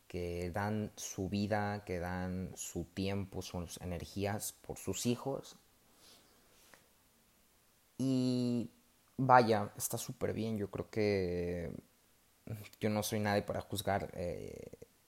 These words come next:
los estilos de vida que tiene cada persona. Si esa es tu motivación, si ese es tu sentido, adelante, tú dale. Me parece perfecto. Hay otras personas que,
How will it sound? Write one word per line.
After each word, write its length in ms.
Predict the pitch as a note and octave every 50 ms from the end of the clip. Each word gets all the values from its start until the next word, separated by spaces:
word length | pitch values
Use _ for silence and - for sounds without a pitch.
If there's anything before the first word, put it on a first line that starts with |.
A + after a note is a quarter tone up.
| _ _ _ _ _ - - _ _ _ -
los 500 | G2+ G#2+ G2 G2 F#2 F2+ F2+ - - -
estilos 400 | G2+ - - - G2+ G#2+ A2 G2+
de 80 | F#2+
vida 300 | E2+ F2+ F#2 G2 G2 - - - _ _ _ _
que 100 | - F#2
tiene 280 | - - F#2 F#2+ F#2+ F#2
cada 260 | - F#2 F2+ F#2 -
persona. 480 | - F2 - - F#2 F#2+ F#2+ G#2+ B2+
Si 360 | - - - - F#2+ F2+ F2+ G2+
esa 280 | G#2 - - - A2+
es 240 | A2 A2 - - -
tu 100 | - G#2
motivación, 920 | G2+ F2+ E2+ - - E2+ D#2+ E2+ E2+ - - - G#2+ G#2+ G#2+ A2 A2 A2 - - - - - - - - - _ _
si 300 | - - - - - G#2
ese 160 | G#2+ - -
es 160 | A#2+ - - -
tu 140 | - A2+
sentido, 680 | - - G2 F#2+ F#2 - - - G#2 G#2 A2 A2+ A2 - - -
adelante, 880 | - F2+ F2+ F#2+ F#2 F#2 F#2+ F#2+ G2+ G#2 G2+ G2+ - G#2+ G#2+ A2+ - - _ _ _ _ _
tú 140 | - G#2+ G2+
dale. 520 | F2+ G2 F#2+ G2 G2+ G2 G2 G#2+ A#2 C3+ C3+ - _ _ _ _ _ _ _ _ _ _ _ _ _ _ _ _ -
Me 140 | G2 G2 F#2+
parece 440 | - F#2 F#2 F#2+ G2+ F#2+ - A2
perfecto. 680 | - - F#2 F#2+ - - A2 G2+ - - - - - - - - _ _ _ _ _ _ _ _ _ _ _ - - - - _ _ _ _ _ _ -
Hay 160 | G#2+ A#2 B2+
otras 260 | C3 - C3+ B2+ -
personas 600 | - B2+ A2+ B2 - A#2 A2+ A2+ A2 A2 - -
que, 680 | - - F#2+ F#2+ F#2+ F#2+ F#2 E2 D#2+ A#1+ G1+ - -